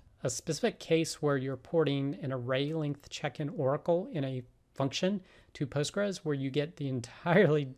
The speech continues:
different unexpected answer. So if you are looking to migrate Oracle to Postgres and want to ha-, watch out for some gotchas, maybe you want to check out this post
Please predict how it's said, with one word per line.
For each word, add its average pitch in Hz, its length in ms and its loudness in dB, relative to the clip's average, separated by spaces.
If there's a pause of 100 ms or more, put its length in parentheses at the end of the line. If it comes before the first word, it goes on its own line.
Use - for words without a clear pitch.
(220)
different 156 360 2
unexpected 143 560 0
answer. 123 380 -4 (600)
So 151 420 4 (100)
if 143 240 0
you 143 440 0 (200)
are 147 100 4
looking 190 340 2
to 165 120 -2 (300)
migrate 139 420 0
Oracle 135 460 -2
to 131 120 -10
Postgres 131 520 -4
and 123 120 -4
want 127 220 -8
to 123 120 -10
ha-, 131 340 -10
watch 131 220 -4
out 156 140 -6
for - 100 -10
some 127 200 -6
gotchas, 151 420 -4
maybe 123 200 -2
you 127 80 -8
want 127 120 -8
to 127 60 -10
check 127 240 -8
out 131 240 -12
this 147 140 -6
post 117 400 -6